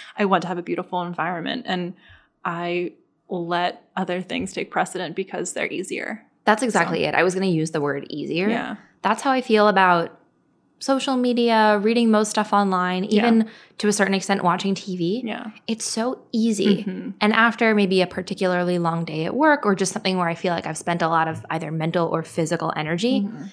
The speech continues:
Speaker 2: it's easy for me to just default to the easier
Speaker 1: Yeah.
Speaker 2: activities.
Speaker 1: Yeah.
Speaker 2: And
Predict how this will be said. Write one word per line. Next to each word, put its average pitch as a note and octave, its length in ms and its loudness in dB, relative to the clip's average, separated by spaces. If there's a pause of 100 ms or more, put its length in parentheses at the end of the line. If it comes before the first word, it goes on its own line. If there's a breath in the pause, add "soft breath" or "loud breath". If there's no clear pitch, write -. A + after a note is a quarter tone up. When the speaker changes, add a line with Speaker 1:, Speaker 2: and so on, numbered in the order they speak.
(220 loud breath)
Speaker 2:
it's G3+ 240 4
easy G#3 280 4
for G3+ 120 0
me G3 120 2
to F#3 100 2
just E3 240 -4
default F3+ 460 0
to F#3+ 80 -10
the F3+ 180 -4
easier E3 320 -2
Speaker 1:
Yeah. - 120 0
Speaker 2:
activities. G3 640 -4 (120)
Speaker 1:
Yeah. A3 180 -10 (200)
Speaker 2:
And E3 540 2